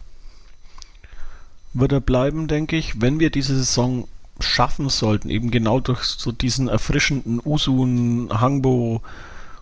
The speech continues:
Okunuki, Duman, äh, Fußball, ähm, oben mitzuspielen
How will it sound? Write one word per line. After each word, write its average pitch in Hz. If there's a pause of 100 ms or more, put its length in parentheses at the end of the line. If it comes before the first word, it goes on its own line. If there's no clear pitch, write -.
Okunuki, 131
Duman, 127 (480)
äh, 117 (360)
Fußball, 117 (1000)
ähm, 110
oben 147
mitzuspielen 107